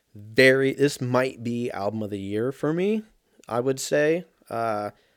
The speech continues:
between that and Jay Electronica Act Two, I would say that those are probably my two favorites,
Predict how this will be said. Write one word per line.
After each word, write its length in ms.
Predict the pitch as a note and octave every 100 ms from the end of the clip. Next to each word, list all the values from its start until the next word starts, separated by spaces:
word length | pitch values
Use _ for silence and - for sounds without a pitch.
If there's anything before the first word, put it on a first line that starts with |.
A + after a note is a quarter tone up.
| _
between 280 | A2 C3+ A#2
that 220 | A#2+ D3
and 100 | B2
Jay 180 | G#2+ A2+
Electronica 640 | A2 - - A2+ A2 A2
Act 280 | G#2 G#2 -
Two, 340 | - A2 A#2
I 80 | A2+
would 140 | G#2+ G2
say 240 | G#2+ G#2+
that 480 | G#2+ G#2 - G#2 G#2
those 460 | G#2 G#2 G#2 G#2+
are 80 | A2
probably 260 | - A2 A2+
my 140 | G#2+
two 300 | - - G#2+
favorites, 760 | - - G2+ G2+ G#2+ A2 -